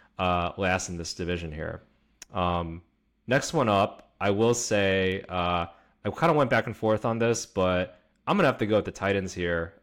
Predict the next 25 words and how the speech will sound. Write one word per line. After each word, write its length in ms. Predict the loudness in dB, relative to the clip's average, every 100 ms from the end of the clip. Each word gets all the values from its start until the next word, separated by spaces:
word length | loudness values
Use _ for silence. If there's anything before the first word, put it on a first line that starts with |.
| -4
Uh, 420 | 0 2 0 -2 -8 _ _ _
they're 160 | 0 4
only 180 | 4 4
getting 260 | 4 4
older. 480 | 4 4 2 0 -2 _ -12 -2
<laughs> 40 | 2 4 4 0 -4 -16 -14 -6
You 120 | 0 4
know, 360 | 4 2 -4 _ -20 -6
will 220 | 2 4
we 100 | 6
see 240 | 4 4 4
Will 300 | 6 6 8
Levis, 560 | 6 6 4 4 0
you 140 | 2 2
know, 60 |
in 40 | 2
the 80 | 0
second 360 | -2 -2 -2
half 280 | 0 0 0
of 60 | -4
the 80 |
season? 560 | -4 -2 -2 0 -2 -2
That 180 | 0 0
could 120 | -2
certainly 640 | -2 0 2 2 0 -2